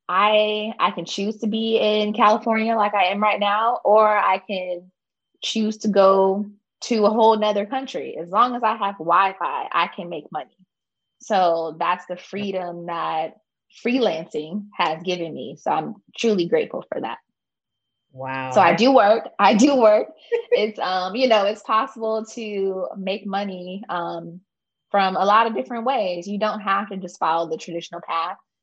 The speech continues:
Speaker 1: It's for some people and not for others. So,
Speaker 2: Mm.
Speaker 1: yeah.
Speaker 2: And you know what? You just said something that's a whole different topic. And I tell the listeners often that I have a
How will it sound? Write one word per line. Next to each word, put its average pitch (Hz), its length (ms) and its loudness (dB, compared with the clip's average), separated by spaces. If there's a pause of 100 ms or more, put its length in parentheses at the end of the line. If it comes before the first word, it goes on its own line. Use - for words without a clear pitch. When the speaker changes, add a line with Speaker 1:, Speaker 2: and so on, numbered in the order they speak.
(140)
Speaker 1:
It's 180 160 -6
for 190 180 4
some 190 220 -4
people 226 400 -2
and 208 180 0
not 190 240 0
for - 80 -2
others. - 540 -4 (160)
So, - 140 -8
Speaker 2:
Mm. 156 440 -10
Speaker 1:
yeah. 196 160 -6 (260)
Speaker 2:
And 156 140 -2
you 240 140 0
know 226 140 4
what? 202 300 4
You 233 240 0
just 185 380 -2
said 170 480 4 (220)
something 156 520 -2
that's 147 260 -2
a 147 120 4
whole 208 720 4
different 185 480 -4
topic. 156 640 -6 (400)
And 156 260 -2
I 147 140 -2
tell 196 440 -4
the 180 120 -2
listeners 156 580 -6
often 135 460 -6
that 123 300 -6 (120)
I 185 580 0
have 156 300 -6
a 143 160 -8